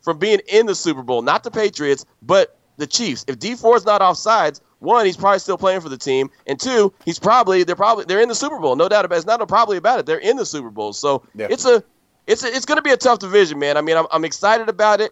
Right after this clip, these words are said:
Speaker 1: I think all the teams have improved in a, in a pretty major way, but ultimately, when you have a team that's, that is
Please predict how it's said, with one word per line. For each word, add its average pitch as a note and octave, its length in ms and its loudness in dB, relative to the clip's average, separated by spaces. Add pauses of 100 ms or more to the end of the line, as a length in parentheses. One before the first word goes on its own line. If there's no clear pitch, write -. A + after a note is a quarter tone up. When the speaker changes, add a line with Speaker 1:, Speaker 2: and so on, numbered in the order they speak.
(120)
Speaker 1:
I C#3 80 -2
think E3 260 -4 (100)
all G3 200 4
the A3 100 2
teams G#3 280 -2
have E3+ 100 -6
improved E3+ 460 0
in C#3+ 100 0
a, C3 40 -4
in C#3 140 -2
a C3+ 60 0
pretty F3+ 200 -2
major E3+ 380 0
way, E3+ 340 2 (280)
but D#3+ 280 2 (400)
ultimately, F3+ 440 0
when D#3+ 120 -6
you G3+ 100 0
have A#3+ 120 2
a E3 40 -10
team G3 300 -4
that's, C#3+ 380 -2
that C3+ 240 -2
is A2+ 300 -10